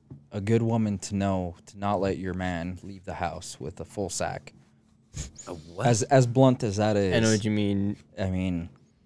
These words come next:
Speaker 3: Because it's, it's funny, dude. There, y-, it's sometimes they're like, "Yeah, that's like, that's all there is. There's this kind of things."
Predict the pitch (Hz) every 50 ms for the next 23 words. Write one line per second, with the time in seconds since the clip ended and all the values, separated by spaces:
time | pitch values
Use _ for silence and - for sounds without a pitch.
0 | _ _ _ - _ _ _ _ _ - 117 - 113 107 101 104 104 104 - -
1 | - 123 123 104 - - - - - - _ _ _ - - - - - 110 104
2 | 104 98 95 92 101 101 98 107 107 - - 110 101 - - - - 117 104 -
3 | 113 101 101 104 98 92 101 95 92 92 90 92 101 - - - - - - _
4 | _ _ _ _ - 104 95 92 92 92 95 - - 113 - 127 160 170 170 185
5 | 175 170 165 165 165 165 165 160 143 147 147 139 131 127 135 143 - - 135 127
6 | 113 - 131 131 117 104 -